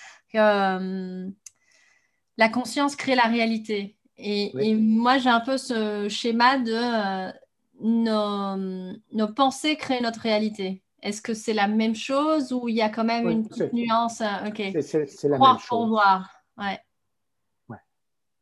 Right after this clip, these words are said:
Speaker 1: Uh-huh. Ok.
Speaker 2: On voit ce qu'on croit.
Speaker 1: C'est ça. Il faut d'abord croire pour le voir.
Speaker 2: Bah, c'est ce qu'on croit.
Speaker 1: Ouais. <laughs>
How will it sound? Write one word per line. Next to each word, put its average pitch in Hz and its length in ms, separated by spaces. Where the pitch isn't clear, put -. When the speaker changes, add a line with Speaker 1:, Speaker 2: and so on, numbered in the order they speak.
Speaker 1:
Uh-huh. 202 420
Ok. 196 160
Speaker 2:
On 131 140
voit 147 320
ce - 100
qu'on 127 220
croit. - 440
Speaker 1:
C'est 190 140
ça. - 200
Il 202 100
faut 247 100
d'abord 220 300
croire 262 320
pour 214 120
le 202 80
voir. 190 420
Speaker 2:
Bah, 139 220
c'est - 180
ce - 80
qu'on 120 160
croit. - 420
Speaker 1:
Ouais. 214 140
<laughs> 294 1300